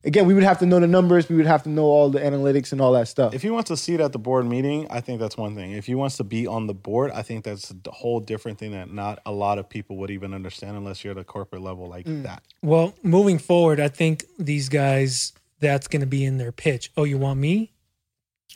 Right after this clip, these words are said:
Speaker 3: Okay, well, this is what it's gonna take. I know what I'm worth. I know what kind of impact I have."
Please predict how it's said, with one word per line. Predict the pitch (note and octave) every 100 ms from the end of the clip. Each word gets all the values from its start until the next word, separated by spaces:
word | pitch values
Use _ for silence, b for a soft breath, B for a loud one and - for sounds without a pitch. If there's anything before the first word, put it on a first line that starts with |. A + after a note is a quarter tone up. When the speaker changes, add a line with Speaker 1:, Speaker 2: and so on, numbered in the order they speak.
| _ _ -
Speaker 3:
Okay, | F3 E3+ F3+
well, | D3+
this | C#3+ D3+
is | D#3
what | C#3 C#3+
it's | C3+
gonna | C#3+
take. | - E3+ C#3
I | C3
know | D#3+ C#3
what | B2+
I'm | B2+ B2+
worth. | C3 D3 - _ _ -
I | C#3+
know | C#3+
what | C3+
kind | C#3+ C3
of | B2
impact | D#3 - B2+ B2
I | B2
have." | B2 C3 D3